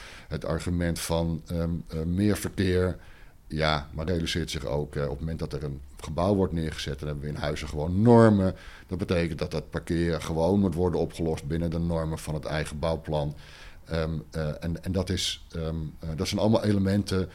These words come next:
waar we pas over komen te spreken op het moment dat de aanvraag wordt ingediend. De buurt heeft heel duidelijk laten weten dat ze geen enkele behoefte hebben aan wat dan ook, behalve het kerkje. En als het gaat over parkeren, laten we eens,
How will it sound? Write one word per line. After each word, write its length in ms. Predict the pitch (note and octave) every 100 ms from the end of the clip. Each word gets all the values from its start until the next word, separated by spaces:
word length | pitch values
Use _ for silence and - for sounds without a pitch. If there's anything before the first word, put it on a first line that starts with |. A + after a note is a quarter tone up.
| - -
waar 140 | F2+
we 60 | F#2
pas 200 | F#2+ F2+
over 180 | F#2 D#2+
komen 260 | G2 F2+
te 60 | C#2+
spreken 320 | - A2+ C#3
op 60 | G2
het 100 | D#2
moment 180 | E2+
dat 120 | D#2+ -
de 140 | -
aanvraag 560 | F2 G#2 G2 F2 D2 D2+
wordt 200 | E2+ F2+
ingediend. 560 | F2+ - A#1+ A#1 - - - - -
De 100 | C2
buurt 340 | C2 C3 E3
heeft 180 | F#2 D#2+
heel 180 | F#2+ F2+
duidelijk 340 | D#2 D#2+ D2+
laten 260 | D#2+ D#2 E2
weten 260 | D#2 C#2 -
dat 120 | -
ze 100 | F2+
geen 200 | G2+ F#2+
enkele 320 | D3+ F3+ B2+
behoefte 300 | F#2+ F#2+ -
hebben 280 | D2+ E2 E2
aan 140 | E2+
wat 180 | G#2 C3
dan 160 | G#2+ E2+
ook, 300 | D#2+ D2+ C#2+
behalve 640 | F2+ D#2 A2 C3 C3+ E2+
het 160 | D2+
kerkje. 520 | - E2 F#2+ - C3 E3+ - - - - - - -
En 100 | D#2
als 100 | D2+
het 100 | -
gaat 180 | C#2+ D2+
over 160 | C#2
parkeren, 600 | - D2 D#2+ D2+ F2 F2+ E2+ - - - -
laten 340 | - A2 B2+ A2
we 60 |
eens, 140 | G#2+